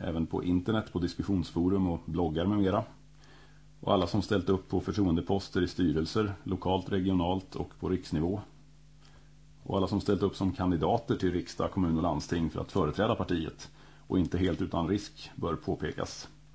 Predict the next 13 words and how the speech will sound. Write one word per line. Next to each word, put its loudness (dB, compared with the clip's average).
Och 6
inte 4
minst 2
alla 4
väljare 4
naturligtvis -2
som -2
röstade 2
på -2
oss -10
i -2
årets -4
val. -4